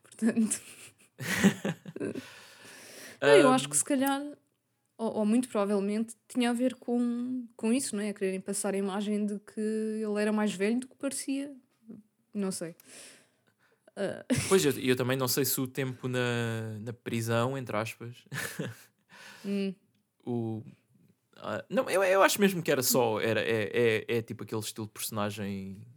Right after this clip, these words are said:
Speaker 2: lá está, aquele herói fixe, não é?
Speaker 1: Pois, yeah, yeah.
Speaker 2: E, e acho que foi propositado dizerem, tipo, não, tipo, não,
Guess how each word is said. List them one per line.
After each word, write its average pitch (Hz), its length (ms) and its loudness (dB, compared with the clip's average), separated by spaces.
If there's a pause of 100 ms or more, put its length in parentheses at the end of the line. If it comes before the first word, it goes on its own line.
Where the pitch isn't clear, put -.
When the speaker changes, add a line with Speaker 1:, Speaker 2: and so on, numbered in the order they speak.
(560)
Speaker 2:
lá - 60 -4
está, - 200 -2
aquele 123 300 0
herói 117 640 4
fixe, - 380 -12 (120)
não - 120 -20
é? - 20 -20 (100)
Speaker 1:
Pois, 277 360 2 (160)
yeah, 190 200 -4 (140)
yeah. - 160 -12 (480)
Speaker 2:
E, 113 420 -2
e 117 60 2
acho 117 320 0
que 120 160 -6
foi 123 220 -2
propositado 117 640 -4
dizerem, 113 420 -4
tipo, 104 260 -14
não, 104 280 -4
tipo, 101 180 -16
não, 98 220 -10